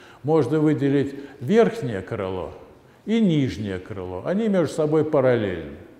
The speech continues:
Значит, верхнее параллельное крыло, нижнее параллельное крыло. И крыло, которое их соединяет, называется смыкающим крылом. У флексур уже может быть амплитуда смещения. Видите, вот амплитуда между подошвой слоя здесь, подошвой слоя здесь.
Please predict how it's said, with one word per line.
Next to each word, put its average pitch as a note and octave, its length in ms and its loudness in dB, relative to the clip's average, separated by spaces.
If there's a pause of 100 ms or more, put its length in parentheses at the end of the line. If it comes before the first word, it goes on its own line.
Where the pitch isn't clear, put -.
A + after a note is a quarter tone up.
(500)
Значит, A2 240 -10
верхнее G3+ 460 2
параллельное F3 640 4
крыло, D3+ 320 0
нижнее B2 480 -4
параллельное G2 640 -6
крыло. F#2+ 400 -8
И D3 80 -6
крыло, G#3+ 320 4
которое F#3 440 4
их F3 60 -2
соединяет, F3+ 640 -2
называется D3+ 420 2
смыкающим D3 800 0
крылом. F#2+ 460 -10 (640)
У C#3+ 80 -4
флексур F#3 460 0
уже E3 180 6
может C#3+ 240 2
быть C3 160 0
амплитуда D3+ 800 2
смещения. C3 800 -4
Видите, C#3 260 -6
вот G#2 120 -8
амплитуда G#2 680 -6
между G2 260 -6
подошвой G#2 640 -6
слоя A2 320 -8
здесь, F#3 280 -6
подошвой A2+ 520 -6
слоя B2 260 -6
здесь. E2 520 -12